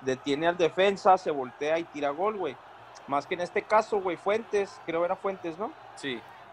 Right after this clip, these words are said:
Speaker 2: Luis Fuentes.
Speaker 1: Fuentes como que se agacha un poco y en vez del Lescano tomarlo del hombro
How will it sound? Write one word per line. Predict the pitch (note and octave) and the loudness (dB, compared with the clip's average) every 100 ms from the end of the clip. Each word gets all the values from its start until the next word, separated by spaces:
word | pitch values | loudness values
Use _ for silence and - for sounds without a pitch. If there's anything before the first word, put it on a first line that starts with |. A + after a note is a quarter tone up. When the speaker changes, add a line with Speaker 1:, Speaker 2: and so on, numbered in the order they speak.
| - - - | -20 -20 -12
Speaker 2:
Luis | B2+ | -12
Fuentes. | - | -4
Speaker 1:
Fuentes | C3+ F3 F3 A3+ - | 4 4 8 6 8
como | A#3+ G#3+ - | 8 8 8
que | F3+ | 6
se | - | 10
agacha | D#3 D#3+ F3 A3+ | 8 8 8 6
un | A3 | 4
poco | - A#3+ - G#3+ | 6 6 8 8
y | F3+ | 8
en | D#3+ | 8
vez | D3+ D#3 | 8 8
del | F#3+ G3+ | 8 6
Lescano | F3+ - D#3+ G3 | 6 6 6 4
tomarlo | - D#3+ D3 D#3 F3 G3+ | 4 6 8 8 8 8
del | F3 D3 | 8 8
hombro | F#3 G#3 G#3 G3 | 4 4 -2 -2